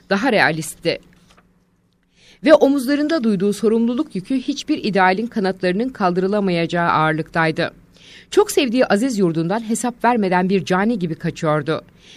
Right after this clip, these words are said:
Yarın payitahtta bir bomba gibi patlayacak olan kaçış haberinin korkunç gürültüsünü şimdiden kulaklarında duyuyor gibiydi. "Ne bahtiyar çocuk şu Enver!" diye düşündü. "O şu anda Kafkas ordularının başına geçip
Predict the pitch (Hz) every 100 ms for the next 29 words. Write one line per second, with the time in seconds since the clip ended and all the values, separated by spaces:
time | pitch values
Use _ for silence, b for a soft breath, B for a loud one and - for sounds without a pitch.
0 | B 196 196 196 196 190 180 180 185 180
1 | - 190 180 170 175 180 226 180 180 180
2 | 175 170 175 190 185 160 165 180 185 208
3 | 180 156 151 196 302 B B B - 254
4 | 254 370 - 214 196 185 - 208 220 -
5 | 294 202 208 233 214 180 180 175 196 226
6 | 175 175 170 156 151 147 139 156 - -
7 | _ _ _ B B B B 392 440 254
8 | 220 190 185 185 180 - 190 170 180 214
9 | 233 - 160 160 147 156 170 156 160 -
10 | _ B B B B 226 - - 202 196
11 | 214 - 202 - 269 - 190 175 185 185
12 | 226 175 170 214 202 156 - 277